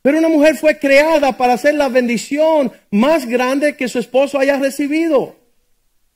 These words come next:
Y en ese, esa realidad, dice la Biblia, "No con peinados", Primera de Pedro dos, versículo tres, "no con peinados ostentosos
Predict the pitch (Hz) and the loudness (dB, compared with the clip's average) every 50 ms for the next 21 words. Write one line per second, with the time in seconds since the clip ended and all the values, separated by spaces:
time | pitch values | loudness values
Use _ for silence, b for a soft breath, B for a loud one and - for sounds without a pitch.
0 | _ _ - - 240 240 247 285 330 311 320 349 330 294 - - _ _ - 220 | _ _ -2 4 4 6 6 6 4 4 2 0 0 0 -4 -8 _ _ 0 2
1 | 233 247 - - 285 269 240 233 240 240 226 226 226 226 202 277 294 302 285 247 | 2 2 2 -2 -4 -2 -2 -2 0 0 2 2 0 -2 -2 -2 -2 -2 -2 -4
2 | 208 185 240 247 214 262 262 254 247 285 302 277 254 247 220 - - _ _ _ | -4 -4 -6 -6 -4 -2 -2 -2 -2 -4 -4 -2 0 0 -2 -2 -4 _ _ _
3 | _ - 190 208 214 220 233 262 294 320 339 339 339 330 339 285 269 254 240 - | _ -8 -6 -4 -4 -2 -2 0 0 2 2 0 0 -2 -2 -4 -2 -2 -2 -2
4 | 247 240 233 233 240 233 233 262 302 302 285 254 226 190 - 214 226 226 240 262 | 0 -2 0 0 -2 -4 -4 -2 0 0 0 0 0 -2 -4 -4 -4 -2 -2 0
5 | 285 285 269 254 - - 262 269 277 254 262 240 202 185 233 254 262 262 247 220 | 0 0 0 0 -2 0 0 0 2 2 0 0 0 -2 -2 0 0 0 0 -2
6 | 175 - - 185 202 190 190 - 254 214 247 240 233 214 220 - 247 262 262 240 | -4 -6 -6 -4 -4 -4 -2 -4 -10 -8 -4 -4 -4 -4 -4 -2 -2 -2 0 0
7 | 208 165 - - _ _ _ _ _ - - 185 208 247 277 294 311 311 302 - | -2 -6 -8 -12 _ _ _ _ _ -8 -4 -2 0 0 2 2 2 0 0 -2
8 | 262 247 220 202 233 226 226 226 247 269 294 285 277 262 214 - 226 - 233 226 | -2 -2 0 0 0 0 0 0 -2 2 4 4 4 2 0 -4 -4 0 0 0
9 | 220 - 226 208 208 202 - 254 269 294 294 285 285 - 277 269 254 - - | 0 0 0 0 0 -2 -4 0 2 2 2 2 0 0 0 0 0 -2 -6